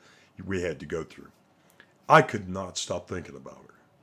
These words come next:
When I finally got the balls to ask her out, our first date was at Applebee's. I had a Bourbon Street steak,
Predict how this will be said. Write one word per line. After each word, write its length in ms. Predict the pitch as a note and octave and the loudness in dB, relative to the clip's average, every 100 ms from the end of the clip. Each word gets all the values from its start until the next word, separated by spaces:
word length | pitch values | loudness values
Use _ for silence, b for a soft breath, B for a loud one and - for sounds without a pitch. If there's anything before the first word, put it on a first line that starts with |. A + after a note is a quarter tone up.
| b b b b | b b b b
When 160 | - C3 | 2 4
I 100 | A#2 | 4
finally 600 | - D3 D#3 G3 F#3+ D3 | 6 6 8 8 8 4
got 400 | F#2 A2 B2 C3+ | 4 2 2 2
the 80 | - | -4
balls 640 | D2+ D#2 G2 B2 G2+ D#2+ | -6 0 2 4 2 0
to 220 | - F2 G2 | -6 -4 2
ask 300 | F#2 - - | 2 0 -6
her 180 | D2+ | -6
out, 380 | E2+ D2+ - - - b b b b b | -6 -6 -12 -18 -20 b b b b b
our 80 | G#2 | -2
first 420 | - F3+ C#3+ - | 8 8 10 8
date 240 | C3+ B2 | 4 4
was 200 | G2+ E2 | 0 -6
at 200 | E2+ F2 | -4 -6
Applebee's. 760 | F#2 F#2+ - C#2 B1+ - - - - _ b b b | -4 -4 -4 -8 -16 -10 -8 -8 -10 _ b b b
I 100 | A#2 | 2
had 180 | A2+ F#2 | 4 0
a 120 | D#2+ | -2
Bourbon 420 | D2 G#2+ A#2 A#2 | -4 -4 -2 -2
Street 400 | - - B2 G#2 | -2 -4 -4 -4
steak, 480 | - B2+ B2+ C3+ | -2 0 0 -2